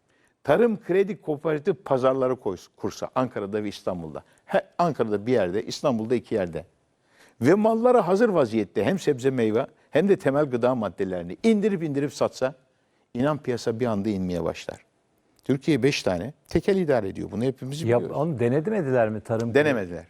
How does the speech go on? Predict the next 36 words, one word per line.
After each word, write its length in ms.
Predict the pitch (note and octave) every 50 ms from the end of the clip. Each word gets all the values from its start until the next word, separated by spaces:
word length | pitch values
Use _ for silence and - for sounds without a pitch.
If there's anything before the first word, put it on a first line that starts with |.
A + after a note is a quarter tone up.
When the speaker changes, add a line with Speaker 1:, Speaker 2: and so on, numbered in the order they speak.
| _ _ _
Speaker 2:
Hayır, 180 | - G#2+ A2
tarım 140 | G#2+ G#3+ A3+
Speaker 1:
Denemediler. 300 | A3+ - - A#2+ A2 B2
Speaker 2:
kredi 60 | B2 C3+ B2+
Speaker 1:
Yani 60 | C3 -
Speaker 2:
kooperatif- 360 | - C3+ A#3+ A3+ - C3 C3
Speaker 1:
denemediler. 640 | C#4 C4 C4 B3 A3 G3 F3 C3+ B2+ B2 G#2+ G2 F#2+ - - _ _ _ _ _ _ _ -
Yani 260 | - - - D3 C#3
olmadı. 580 | - - B3 C4 A#3 E3+ C3+ A#2 F#2+ E2 F2+ E2+ - _ _ _ _
Denemediler. 640 | - B2+ D#3 F3+ F#3+ F3+ E3 B2+ G#2+ G2+ F#2 F2 - _ _ _ - - - _ _
Bunlar 360 | - C#3 E3 F#3+ A3+ B3 A#3
denensin. 520 | G#3+ G#3 G3 F3+ E3 C#3+ - F3+ G3 G3+ - _ _ _ _ -
Bak 260 | A#2+ E3 G#3 F#3 G3+
bu 60 | A3+
fiyatlar 480 | D#3 F3 G3 F#3+ F3 - - G3+ G3 F3+ -
iner 240 | - E3+ F#3 G3 F#3+
aşağı. 340 | D#3+ B2 - - - G2 F#2+ G2+ _ _ _ _ _ _ _ - _ -
Ben 320 | A2+ D3+ F3+ F#3 - - _ _ _ _ _
şu 180 | - - E3+
anda 220 | E3 D#3 C#3 C3 C3
hükümette 440 | C3+ B2 - D3 C#3 C3 B2+ - B2+
yetkili 440 | A#2+ B2 B2 - - C3 B2+ A#2+
bir 120 | A#2 B2 - -
alanda 360 | A#2 A2 A#2 A#2 A2+ G#2+ A2
olsam, 300 | F#2+ - - F2+ F2 F2+
yerde 260 | G2+ A#2 A#2+ A2 G#2+
olsam 280 | G2+ F2+ - - C#3 E3+ - - - _ _ _ -
yedi 260 | A#2 D#3 G#3+ C4+ B3
tane 220 | - F#3+ E3+ F3+
hal 140 | F#3 E3+ D3+
kurarım. 380 | C3 - - G#2 G#2 - - _ _ _ _ _ _ _ _ _ _ _ _ _ _
Hallen 600 | - C#3 F3 A3+ A3+ G#3 F#3+ E3+ D3+ C#3 B2+ C3+
rekabet 420 | C#3+ C#3+ - E3 D#3+ D3+ D#3+ D3
etmek 340 | D#3 C3+ - D3+ C#3+ C#3 -
için 260 | - - - C3+ C3
değil. 240 | C3 B2 G2 F#2